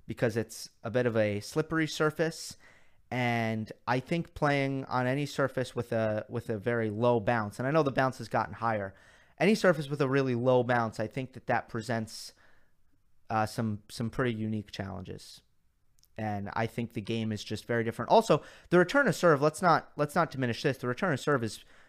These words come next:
maybe the hardest shot in tennis. No? I mean, the ball's coming between, uh, on a first serve between a hundred fifteen and a hundred thirty-five miles per hour generally. And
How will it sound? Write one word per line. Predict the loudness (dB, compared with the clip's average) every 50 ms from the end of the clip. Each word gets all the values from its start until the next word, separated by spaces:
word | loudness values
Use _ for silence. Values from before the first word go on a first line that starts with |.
| -6 -2
maybe | 0 0 2
the | 2 2
hardest | 4 4 4 4 2 0
shot | 2 2 2 2 2
in | -4
tennis. | -6 -4 -4 -4 -4 -6 -10 -14 -18 -20 -20 -20 -20 _ _ _ _ _ _ _ _ _ _ _ _ _ _ _ _ _ _ _ _ _ _ _ _ -4
No? | 0 2 4 4 2 2 -2 -8 -12 _
I | -4
mean, | -2 0
the | 4
ball's | 6 8 8 8 6
coming | 4 4 4 4 2 0 -4 -10 -18 -20 -20 -20 -20 -20 -20 -20 -20 -20 -20 _ _ -20 _ _ _ _ _ -14
between, | -12 -6 -2 0 0 2 2 0 -2 -4 -6 -2
uh, | 2 4 4 4 4 2 0 -2 -8 -14 -10 -4
on | -2 -2
a | -2
first | 0 2 2 2 2 4
serve | 4 4 4 4 2 -2
between | -6 -6 -4 -2 -2 0 -2 -2 -4 -4
a | -2
hundred | -2 -2 -2 -2 -4 -6 -4
fifteen | -4 -4 -4 -4 -4 -4 -2 -2 -2
and | -2 -2
a | -2
hundred | -2 -4 -4 -6 -4
thirty-five | -2 0 0 0 0 2 2 2 2 2
miles | 0 0 -2 -2
per | -2 0 4
hour | 6 6 8 6 6
generally. | 4 2 0 2 2 0 0 -2 -2 -4 -6 -10 -16 -20 -20 -20 -20 -12 -6 -2
And | 0 2 2 2 2 0 -2 -2 -4 -8